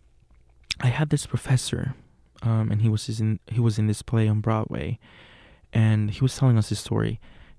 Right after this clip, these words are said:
and, um, he, uh, the play was essentially about a very conservative, uh, gay, uh, teenager went to school in New York and met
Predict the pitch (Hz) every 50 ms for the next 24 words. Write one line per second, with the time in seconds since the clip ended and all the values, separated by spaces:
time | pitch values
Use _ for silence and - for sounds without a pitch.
0 | - - 117 117 113 113 107 107 107 104 107 - - _ _ 110 107 110 107 104
1 | 104 107 110 - - 131 - - _ _ _ _ _ - - _ _ - - -
2 | - - - 120 110 110 107 104 104 104 101 104 104 - - - _ _ - -
3 | - - - - - - - _ _ - - - 110 107 101 92 - - - _
4 | - - - - - - 151 147 135 123 123 120 - - - - 120 113 - -
5 | 110 110 104 107 104 101 101 101 - - - - - - - - - - 104 101
6 | 95 95 95 98 104 104 98 - 104 101 - - 110 107 104 101 101 101 101 -
7 | - - - - 101 98 95 92 87 85 82 - 110 - - - _ - - _
8 | _ _ _ - - _ _ - 110 101 - 117 107 98 98 95 95 110 117 117
9 | - - - - - _ _ - 104 104 101 - - - 107 101 101 98 104 101
10 | 101 98 101 101 101 - _ _ - - 104 - - - 110 107 101 101 101 101
11 | 98 - 87 101 107 107 107 120 135 117 113 107 - - - _ - - - -
12 | - - - - - - - - 104 104 104 104 101